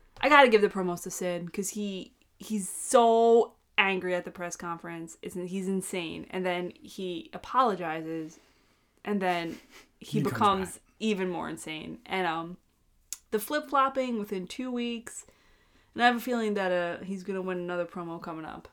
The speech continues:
Speaker 1: But, um, yeah, I'm gonna give it to Sid.
Speaker 2: What, and finally, what was our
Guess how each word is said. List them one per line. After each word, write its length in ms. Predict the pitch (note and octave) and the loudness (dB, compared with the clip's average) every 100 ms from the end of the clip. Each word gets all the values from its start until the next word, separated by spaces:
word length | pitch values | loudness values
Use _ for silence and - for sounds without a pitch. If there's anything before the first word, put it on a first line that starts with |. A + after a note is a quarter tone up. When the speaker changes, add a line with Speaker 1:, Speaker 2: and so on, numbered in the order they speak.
| - | -10
Speaker 1:
But, 180 | F#3 E3+ | -6 -6
um, 360 | D#3+ D#3 E3 - _ _ _ - | -6 -8 -12 -16 _ _ _ -6
yeah, 320 | A#3 A3+ G#3+ - | -2 0 -2 -6
I'm 80 | G#3+ | -4
gonna 120 | G#3 | -2
give 140 | G3+ F#3+ | -2 -4
it 40 | |
to 60 | F3 | -10
Sid. 280 | - E3 E3 _ _ - _ | -10 -10 -12 _ _ -20 _
Speaker 2:
What, 240 | D3 F3 - | 4 4 4
and 160 | D#3 C#3 | -4 2
finally, 400 | G3+ G#3 D3 C3+ | 4 4 4 4
what 300 | D#3 F#3+ G3+ | 6 4 6
was 180 | G3 F#3 | 4 6
our 520 | F3 D#3+ D3+ D3 | 8 10 10 6